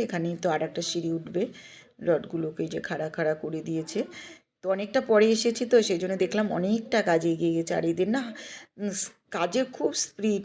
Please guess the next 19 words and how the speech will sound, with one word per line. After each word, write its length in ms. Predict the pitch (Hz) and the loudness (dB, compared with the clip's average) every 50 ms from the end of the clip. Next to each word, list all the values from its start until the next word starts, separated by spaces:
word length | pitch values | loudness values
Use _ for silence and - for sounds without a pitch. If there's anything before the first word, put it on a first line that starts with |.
| - - | -2 -2
মানে 160 | 180 180 202 | -2 -2 -2
খুব 200 | 202 - - 269 262 | -4 -4 -4 -6 -6
স্পিডে 400 | - - - - 202 196 226 220 | -6 -8 -8 -6 -4 2 4 6
এরা 160 | 208 196 180 | 6 6 6
কাজ 220 | 170 - 165 170 165 - | 4 4 2 2 0 -2
করতে 280 | - 165 165 - - 165 | -6 -6 -6 -6 -6 -6
পারে। 200 | 156 156 156 160 165 - - - - - _ _ _ _ - | -4 -4 -6 -8 -10 -12 -16 -20 -20 -20 _ _ _ _ -6
দেখো, 300 | - 165 165 - - 247 339 - - - - - - - - - - - | -6 -6 -4 -4 -4 -6 -6 -6 -10 -20 -20 -20 -20 -20 -20 -20 -12 -6
কত 200 | - 165 165 - 170 175 | -6 -6 -4 -4 -6 -8
সুন্দর 420 | 175 - - 151 160 160 160 165 156 139 - | -8 -8 -8 -6 -4 -2 0 0 2 2 2
লাগছে 340 | 135 127 127 - - - - 160 | 0 -2 -4 -6 -8 -8 -6 -6
না 120 | 165 170 | -6 -6
দেখতে? 420 | 170 - 160 156 - - - - 302 453 - - _ _ _ _ _ _ _ _ _ _ _ _ _ _ _ _ - | -6 -6 -8 -10 -10 -8 -4 -4 -4 -4 -4 -10 _ _ _ _ _ _ _ _ _ _ _ _ _ _ _ _ -8
পুরো 160 | 175 185 196 208 214 | -4 0 0 0 0
শাটারিং 480 | 214 - 180 156 - 165 160 156 156 156 156 | 0 -2 -4 -4 -2 -2 -2 -2 -4 -6 -6
ওদের 220 | 147 143 156 151 | -4 -4 -4 -4
কমপ্লিট 560 | - - 151 147 147 156 165 - 156 160 160 160 165 | -2 -4 -4 -4 -4 -8 -12 -10 -8 -8 -8 -8 -8
হয়ে 160 | 160 156 156 | -8 -8 -8
গেছে। 340 | 151 156 165 160 - - 165 | -6 -8 -8 -8 -10 -12 -12